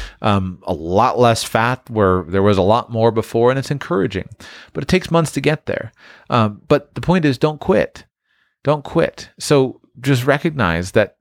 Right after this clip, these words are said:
there are lots of people who've been where you are. If you're fat and you're frustrated and you're thinking, "Okay, well, January one, I'm gonna do something." If you've, if you've been there, uh, and, and you're frustrated, don't quit. Don't quit.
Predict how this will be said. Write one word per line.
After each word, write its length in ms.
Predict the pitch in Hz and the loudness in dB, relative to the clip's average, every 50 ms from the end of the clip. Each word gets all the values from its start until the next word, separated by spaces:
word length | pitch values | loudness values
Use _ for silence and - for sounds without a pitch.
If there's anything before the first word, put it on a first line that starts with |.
| _ - | _ -10
there 220 | 127 - 135 127 | -2 2 4 4
are 60 | 127 | 4
lots 460 | 120 117 120 123 131 127 147 143 - | 4 2 2 2 2 2 2 0 -2
of 100 | 160 147 | -4 -4
people 420 | - 131 113 - - 98 98 95 87 | 0 0 -2 0 -2 -6 -8 -8 -6
who've 240 | - 113 101 87 87 | -4 -4 -4 -2 0
been 240 | 104 104 110 117 | 2 2 2 2
where 160 | 113 107 107 107 | 2 4 4 4
you 300 | 101 95 101 110 107 87 | 4 4 4 4 2 2
are. 300 | 76 73 73 76 - - | 0 -2 -6 -10 -16 -18
If 140 | - - - | -6 0 0
you're 120 | 117 127 | 0 0
fat 420 | - - - 107 101 104 101 - - | 0 -2 -2 -2 0 0 -2 -4 -4
and 80 | - | -8
you're 100 | 107 107 | -10 -10
frustrated 680 | - - - - 95 95 - - - 104 95 95 92 90 | -10 -6 -2 0 0 0 0 -2 -2 0 0 0 0 -2
and 40 | 92 | -6
you're 80 | 90 | -6
thinking, 320 | - - 110 104 98 104 110 | -4 -4 -4 -4 -2 -4 -4
"Okay, 220 | 110 - 98 87 | -2 0 0 0
well, 100 | 82 87 | 0 0
January 420 | 82 92 92 107 120 127 123 120 | 0 0 2 2 2 2 4 4
one, 200 | 113 110 117 113 | 4 4 4 4
I'm 60 | 110 107 | 4 2
gonna 120 | 104 101 | 0 0
do 140 | 95 107 95 | 0 0 0
something." 360 | - 104 98 - - 104 95 - - - - - - - - - _ | -2 -4 -4 -4 -4 -4 -4 -6 -12 -18 -18 -18 -20 -20 -20 -20 _
If 80 | - 131 | -2 0
you've, 200 | 135 135 - - | 0 0 -2 -6
if 160 | - 117 127 | -4 0 2
you've 160 | 160 170 147 | 2 2 4
been 220 | 165 170 156 135 | 2 2 2 2
there, 340 | 110 95 90 101 131 143 120 - _ _ _ _ - | 2 4 4 4 2 0 -2 -8 _ _ _ _ -4
uh, 200 | 113 110 104 98 - | -2 0 0 -2 -4
and, 140 | 120 110 | -6 -6
and 100 | - 120 | -4 -2
you're 80 | 110 104 | -2 -4
frustrated, 760 | - - - 147 147 - - - 92 80 73 73 85 104 - - _ _ | -2 0 0 0 0 0 0 0 0 2 0 -2 -4 -6 -8 -16 _ _
don't 180 | - 135 143 139 | -2 -2 -2 -2
quit. 420 | - - 151 - - _ - - _ _ _ _ _ _ _ _ _ _ _ _ - | -2 -2 -2 -2 -2 _ -16 -20 _ _ _ _ _ _ _ _ _ _ _ _ -2
Don't 220 | 98 104 123 123 | -2 -2 -2 -2
quit. 240 | - 107 - - | -4 -4 -4 -4